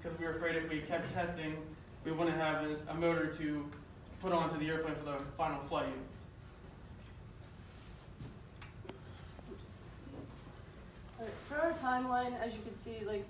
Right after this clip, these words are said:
Speaker 2: the green represents things that were done on time, and the red indicates things where we got a little behind. As you can see, we got a little bit behind, mainly in just ordering our parts and getting them in on time,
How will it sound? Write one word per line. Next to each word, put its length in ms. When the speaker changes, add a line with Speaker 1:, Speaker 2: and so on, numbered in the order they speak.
Speaker 2:
the 60
green 340
represents 640
things 340
that 140
were 80
done 200
on 200
time, 420
and 180
the 60
red 280
indicates 580
things 280
where 100
we 100
got 160
a 20
little 200
behind. 440
As 180
you 80
can 140
see, 360
we 160
got 340
a 60
little 200
bit 180
behind, 500
mainly 520
in 200
just 200
ordering 360
our 80
parts 360
and 140
getting 220
them 120
in 100
on 180
time, 380